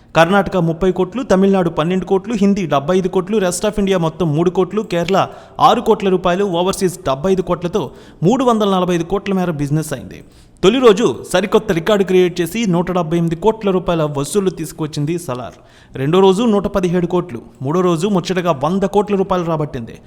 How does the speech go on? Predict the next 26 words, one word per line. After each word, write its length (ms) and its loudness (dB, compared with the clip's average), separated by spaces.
నాలుగో 280 2
రోజు 300 6
యాభై 340 2
ఐదు 100 2
కోట్లు, 440 -2
ఐదవ 260 6
రోజు 240 2
నలభై 380 0
కోట్ల 260 -2
రూపాయలు, 400 0
ఆరో 220 8
రోజు 260 4
ముప్పై 340 0
కోట్ల 240 -2
రూపాయల 260 0
వరకు 240 -2
కలెక్షన్లు 420 -2
తీసుకొచ్చింది. 680 -6
ఏడో 200 2
రోజు 400 2
ఇరవై 220 0
ఆరు 140 2
కోట్ల 300 0
రూపాయల 260 0
వరకు 220 -4
తీసుకొస్తే, 680 -4